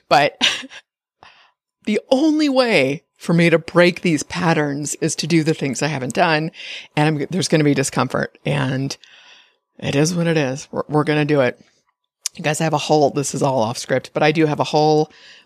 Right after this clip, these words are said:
list of women that I have been kind of binging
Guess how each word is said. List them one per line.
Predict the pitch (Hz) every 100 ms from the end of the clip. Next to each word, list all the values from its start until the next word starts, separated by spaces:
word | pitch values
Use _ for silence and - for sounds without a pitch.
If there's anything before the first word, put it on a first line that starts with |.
| -
list | 147 147 139 - - -
of | 135 131 123 -
women | 139 131 147 -
that | 139
I | 131
have | 135 123 -
been | 131 127 131 135 _ _
kind | - 247
of | 220
binging | 175 170 147 92